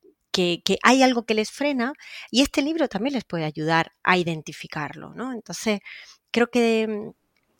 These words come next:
creo que no hay nada mejor que, que entender el problema a través de las personas, porque somos las personas las que nos enfrentamos a esos dilemas.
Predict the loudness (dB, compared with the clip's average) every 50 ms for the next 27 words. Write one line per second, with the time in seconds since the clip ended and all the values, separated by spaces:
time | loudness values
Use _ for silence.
0 | -20 -18 -8 -2 -2 0 2 2 4 4 4 4 2 2 2 2 0 -2 -4 -4
1 | -4 -2 0 0 -2 -2 -6 _ -6 -4 -2 -2 0 -2 -2 -2 -4 -6 -8 -8
2 | _ -6 -6 -6 -4 -4 -2 0 0 -2 0 0 0 0 2 2 2 2 2 2
3 | 0 0 -2 -4 _ _ -8 -6 -4 -2 -2 -2 0 0 0 -2 -2 -2 -4 -4
4 | -4 -2 -2 -2 0 -2 -2 -4 -6 -14 -18 -16 -14 -10 -6 -4 -2 -2 -2 -4
5 | _ -8 -8 -6 -4 -4 -4 -4 -4 -4 -6 -8 -8 -10 -12 -12 -12 -12 -14 -12
6 | -12 -14 -10 -6 -4 -4 -4 -6 -8 -8 -8 -8 -6 -8 -10 -10 -8 -6 -2 0
7 | 0 2 2 0 -2 -4 -6